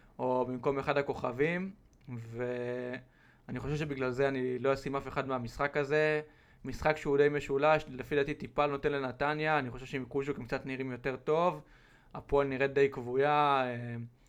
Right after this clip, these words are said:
לא נראית טוב, לא פותחת גם משחקים טוב, ראינו את זה גם מול הפועל חיפה וגם מול בני סכנין,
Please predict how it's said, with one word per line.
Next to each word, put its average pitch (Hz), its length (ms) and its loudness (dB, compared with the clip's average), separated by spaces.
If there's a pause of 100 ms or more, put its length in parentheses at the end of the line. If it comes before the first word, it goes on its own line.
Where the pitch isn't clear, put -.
(400)
לא 135 260 2
נראית 143 260 2
טוב, 135 100 0
לא 143 120 2
פותחת 151 340 0
גם 123 140 -4
משחקים 131 480 -8
טוב, 127 220 -2
ראינו 131 120 -4
את 127 60 -6
זה 131 60 0
גם 127 100 -4
מול 131 140 -2
הפועל 127 260 -2
חיפה 143 340 -4
וגם 127 180 -6
מול 127 120 -6
בני 131 160 -6
סכנין, 185 580 -2